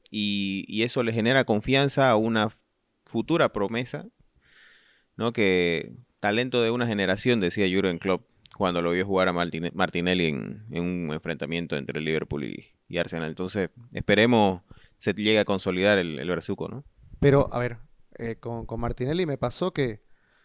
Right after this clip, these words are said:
Speaker 2: ya no lo teníamos, ¿no? Ya nos parecía que, que era un jugador que quizás había bajado en la consideración de Arteta.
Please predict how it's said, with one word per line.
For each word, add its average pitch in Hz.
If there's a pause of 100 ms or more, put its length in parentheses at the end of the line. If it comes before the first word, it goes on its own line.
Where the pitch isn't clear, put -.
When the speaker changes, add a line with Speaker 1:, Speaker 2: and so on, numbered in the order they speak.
(880)
Speaker 2:
ya 135
no 180
lo 165
teníamos, 175 (540)
¿no? 139
Ya 147
nos 151
parecía 139
que, 117 (540)
que 131
era 135
un 143
jugador 131
que 110
quizás 131 (1080)
había 147
bajado 135
en 110
la 110
consideración 113
de 127
Arteta. 135